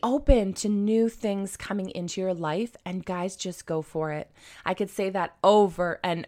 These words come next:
<laughs> over again, but you really do have to be ready to go for it. And so that part, guys, is up to you to make it happen. Please know that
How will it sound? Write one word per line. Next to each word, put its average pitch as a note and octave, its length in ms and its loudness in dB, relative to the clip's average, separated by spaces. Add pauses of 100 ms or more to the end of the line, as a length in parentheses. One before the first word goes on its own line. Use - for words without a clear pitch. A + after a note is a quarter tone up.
<laughs> - 100 -20
over A3+ 440 10
again, F#3 500 4
but F#3+ 220 2
you G3 160 -4
really G3+ 460 0
do F#3+ 300 -4
have F3 280 -6
to E3 100 -10
be E3 160 -8
ready D#3 340 -4 (360)
to F3+ 100 -2
go D3+ 220 4
for - 260 -6
it. - 140 -10 (440)
And G3+ 160 4
so G#3+ 300 6
that G3+ 360 4
part, A3+ 420 0
guys, C#4+ 540 2
is F#3+ 280 -2
up E3 260 -2
to - 120 -4
you F#3+ 320 -2
to - 140 -6
make D#3 360 -2
it E3+ 100 -4
happen. - 500 -6 (240)
Please B3+ 420 0
know G3+ 320 4
that F#3+ 320 4